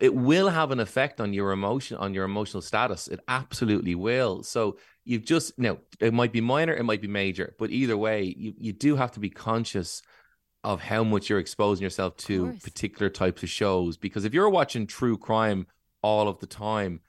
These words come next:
Speaker 1: that has proven to be quite ch-, um, I suppose, impactful on your
Speaker 2: Mm-hmm.
Speaker 1: emotional
Speaker 2: Mm-hmm.
Speaker 1: and your, on your psyche, you know, because it can make you feel down, even dark towards human nature. Um,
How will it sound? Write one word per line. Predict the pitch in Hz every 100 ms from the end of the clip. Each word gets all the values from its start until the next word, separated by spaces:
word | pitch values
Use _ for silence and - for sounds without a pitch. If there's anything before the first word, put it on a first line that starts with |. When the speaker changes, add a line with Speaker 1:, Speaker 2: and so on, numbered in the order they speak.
| _ _ _ _ _
Speaker 1:
that | 120 131
has | 117 95
proven | - - 123 156 117 87
to | 95
be | 92
quite | 85 - 110 113 117 104 -
ch-, | -
um, | 113 95 90 87 85 82 _ _ _ _ _
I | 95
suppose, | 101 92
impactful | 120 117 - 107 - - 110
on | 95 98
your | 95
Speaker 2:
Mm-hmm. |
Speaker 1:
emotional | 92 95 98 101 82 - -
Speaker 2:
Mm-hmm. | 175
Speaker 1:
and | 92 104
your, | 98
on | 90
your | 85
psyche, | - 90 104 82
you | 78
know, | 98 95
because | 90 - 98 -
it | 92
can | - 101
make | 107 104
you | 95 - -
feel | 104 98 92 80 - -
down, | 104 110 110 107
even | 107 95 90 82
dark | 104 101 92 -
towards | - 95 95 87
human | - 101 95 90
nature. | 95 113 - 87 - - - -
Um, | 95 92 90 87 85